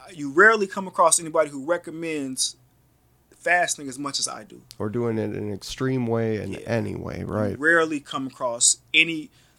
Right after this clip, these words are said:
Speaker 1: you know, I'm, I'm, I'm, I'm so careful with my research. It's like, okay, I can, I can, I can walk this dangerous line if I be careful, you know what I mean? So I'm, I'm walking a dangerous line, but I'm being very careful, and it's, and it's benefiting me.
Speaker 2: Are you like, like me or like most people, you,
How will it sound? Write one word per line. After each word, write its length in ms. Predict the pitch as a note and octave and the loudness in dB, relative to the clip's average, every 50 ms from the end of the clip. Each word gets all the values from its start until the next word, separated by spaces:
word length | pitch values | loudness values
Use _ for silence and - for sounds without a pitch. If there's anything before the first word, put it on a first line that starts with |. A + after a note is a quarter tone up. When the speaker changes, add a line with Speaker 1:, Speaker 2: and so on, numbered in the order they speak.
| _ _ _ _ _ _ | _ _ _ _ _ _
Speaker 1:
you 140 | - D3 B2+ | -12 -10 -6
know, 100 | C3 C3 | -2 0
I'm, 200 | C#3 D3+ D#3 - - C3+ | 0 0 0 -2 -2 0
I'm, 180 | C3 D#3+ G3 - | 0 0 0 0
I'm, 220 | - F3 F#3+ F#3+ | -4 -4 -4 -4
I'm 140 | F3+ E3+ F3 | -2 2 6
so 200 | - - A3+ A#3 | 6 6 6 4
careful 380 | A#3 - A#3+ B3 A#3 - G3+ G3 | 2 2 0 0 0 0 -4 -4
with 60 | F#3+ | -2
my 120 | F3+ D#3+ | -2 -2
research. 640 | D#3+ G3 G#3+ F#3+ - - D#3+ C#3+ C3+ - - - - - | -2 0 2 4 4 4 4 2 -4 -4 -6 -6 -6 -4
It's 200 | D3+ C3 - - | -2 -2 0 0
like, 220 | C#3 C3 B2+ B2 _ _ _ _ _ _ _ _ _ _ | 0 -4 -4 -6 _ _ _ _ _ _ _ _ _ _
okay, 160 | - _ - G#2+ | -20 _ -20 -20
I 60 | G#2+ | -20
can, 220 | - - G#2+ G2+ - | -20 -20 -20 -20 -20
I 60 | G#2+ | -20
can, 160 | G#2+ - G2+ - | -20 -20 -20 -20
I 80 | - | -20
can 160 | A2+ - A#2 A2+ | -20 -16 -8 -6
walk 240 | C3 C3 - - | -4 -6 -6 -6
this 200 | - C3+ B2 - | -6 -2 -2 -2
dangerous 580 | - - C3+ C#3 D3 C#3 C3 B2+ C3 B2+ A#2+ A#2+ | 0 0 0 0 0 0 -4 -6 -10 -10 -12 -10
line 560 | C3 C3 C#3 C#3 C#3 C3+ C3 B2 A#2+ A#2 A#2 - _ _ _ _ _ _ _ _ - | -6 -4 -2 -2 -2 -2 -4 -8 -12 -16 -18 -20 _ _ _ _ _ _ _ _ -20
if 100 | A2+ - | -16 -12
I 100 | A2+ A2+ | -12 -10
be 200 | A2 G#2+ B2+ B2 | -8 -8 -8 -8
careful, 460 | A2 - - C3 B2+ A2+ - - - - | -8 -10 -10 -8 -8 -10 -10 -14 -20 -20
you 80 | B2 A#2+ | -20 -20
know 80 | A#2 | -18
what 60 | A2+ A2+ | -18 -16
I 40 | |
mean? 200 | A#2 A#2 A#2 A2+ | -16 -14 -8 -4
So 120 | - - A2+ | -4 -4 -4
I'm, 140 | B2 C3+ C3+ | -6 -10 -8
I'm 100 | C#3 C#3+ | -4 2
walking 240 | E3 F3+ F#3 F#3 F3+ D#3 | 4 4 4 4 0 -6
a 40 | |
dangerous 500 | C3+ C3+ E3 E3+ E3+ E3 D#3+ D#3 C#3+ - | -2 0 0 0 0 0 0 2 2 2
line, 240 | D#3 D3+ D3+ D3 C#3+ | 2 2 -2 -2 -2
but 80 | D3 C3+ | -2 -4
I'm 120 | B2 B2 | -8 -6
being 220 | C3 C#3 C3+ B2 B2 | -6 -8 -8 -8 -6
very 260 | B2+ C#3+ C#3+ C#3 C3 | -4 -2 -2 -2 -4
careful, 500 | - - C#3 B2+ A#2 A2 - B2+ B2+ C3+ | -6 -6 -8 -8 -8 -10 -14 -20 -18 -18
and 120 | B2+ G#2+ | -18 -18
it's, 120 | A2 A2+ A2+ | -18 -18 -20
and 80 | B2+ B2 | -18 -18
it's 100 | G#2+ G2+ | -18 -18
benefiting 460 | G2+ A#2 A2+ A#2+ - - - - - - - | -18 -18 -18 -20 -20 -20 -20 -20 -20 -20 -20
me. 60 | - _ - - - - - | -20 _ -20 -20 -20 -8 -2
Speaker 2:
Are 100 | G#2 A#2+ | 2 4
you 100 | C#3+ E3 | 4 4
like, 400 | E3+ E3 D#3 D3 C3+ B2+ - - - | 4 4 2 0 0 -4 -6 -12 -10
like 360 | A2 A2 A2+ A2+ A2 G#2+ G2+ | -6 -2 -2 -2 -2 -2 -2
me 240 | B2 C3+ C#3 C3+ B2+ | 0 0 2 2 2
or 120 | A#2 A2 G#2 | 2 0 0
like 260 | G2+ G#2 G#2 - - | 0 -2 -4 -2 -2
most 280 | - A2 A2 A2 - | 0 0 0 0 -2
people, 360 | - A2 A2 G#2+ G#2 G#2 G#2 G#2 | -4 -4 -4 -2 -2 0 0 0
you, 200 | G#2 G#2+ F#2+ | -2 -2 -4